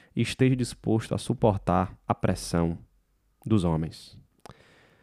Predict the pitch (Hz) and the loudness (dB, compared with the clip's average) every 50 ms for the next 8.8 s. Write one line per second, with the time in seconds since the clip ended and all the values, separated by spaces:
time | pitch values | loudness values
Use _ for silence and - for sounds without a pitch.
0 | _ _ _ _ _ _ _ _ _ _ _ - - - 160 160 151 147 147 135 | _ _ _ _ _ _ _ _ _ _ _ 0 6 8 8 8 8 8 8 8
1 | 127 139 139 139 127 123 117 113 - - 101 87 71 82 107 - - - - _ | 8 8 8 8 8 6 4 2 2 0 0 0 0 -2 -6 -14 -20 -20 -20 _
2 | - - - 123 131 - 139 131 120 - - - 147 151 147 131 117 139 147 156 | -12 -2 2 2 4 6 6 6 6 4 4 6 6 8 8 8 8 8 8 8
3 | 151 - 123 127 127 135 131 123 120 113 104 120 123 131 139 131 131 123 127 120 | 6 6 4 6 6 6 8 6 6 6 6 6 6 8 8 8 8 8 8 8
4 | 117 117 117 135 127 123 - 131 120 - 120 104 101 98 - - - 113 123 131 | 8 8 8 6 6 4 4 2 4 6 6 4 4 2 2 2 2 4 4 4
5 | 131 - - 117 110 113 117 107 123 120 104 90 95 110 120 120 120 - 120 113 | 4 2 2 4 4 4 4 6 4 4 4 4 4 4 2 2 2 2 0 0
6 | - - 101 95 95 98 107 107 - - 104 104 101 107 107 107 107 107 - - | 0 0 2 4 4 4 4 4 2 0 2 2 4 4 4 2 2 0 0 0
7 | 107 104 101 - - - 107 107 104 - - 107 104 98 104 104 104 104 104 107 | 0 0 0 -2 -2 0 0 2 2 0 -2 0 2 2 4 2 2 2 2 4
8 | 101 104 104 - - 127 113 98 95 98 95 - - - - | 4 4 2 2 0 0 2 4 4 4 2 0 -4 -14 -20